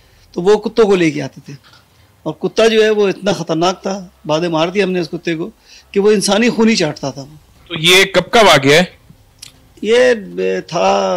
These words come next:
Speaker 1: ए, नाइंटी एट, नाइनटीन नाइंटी एट का वाक़या है।
Speaker 2: अच्छा, मुझे सिर्फ भाई ये बताएं कि कोई और आपका ऐसे special case हो जो आप बताना चाहें?
Speaker 1: Special केस, ए,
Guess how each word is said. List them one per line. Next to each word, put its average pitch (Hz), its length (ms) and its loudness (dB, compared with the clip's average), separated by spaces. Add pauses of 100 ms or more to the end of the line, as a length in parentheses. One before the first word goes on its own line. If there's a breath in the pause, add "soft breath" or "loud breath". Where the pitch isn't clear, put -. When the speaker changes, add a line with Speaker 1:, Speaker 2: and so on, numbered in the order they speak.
Speaker 1:
ए, 147 880 -12
नाइंटी 170 580 -6
एट, 151 100 -8 (140)
नाइनटीन 160 500 -8
नाइंटी 165 240 -6 (520)
एट 170 120 -8
का 151 100 -12
वाक़या 135 320 -16
है। 156 120 -20 (280)
Speaker 2:
अच्छा, 165 180 0
मुझे 220 320 4
सिर्फ 196 260 0
भाई 185 200 2
ये 190 140 2
बताएं 175 360 0
कि 185 80 -2
कोई 180 220 -2
और 180 220 4
आपका 175 240 0
ऐसे 165 200 0
special 160 340 -2
case 160 260 -2
हो 147 80 0
जो 147 100 0
आप 139 140 2
बताना 131 280 2
चाहें? 120 220 -2 (1800)
Speaker 1:
Special 262 480 -4
केस, 254 340 -2
ए, 240 300 0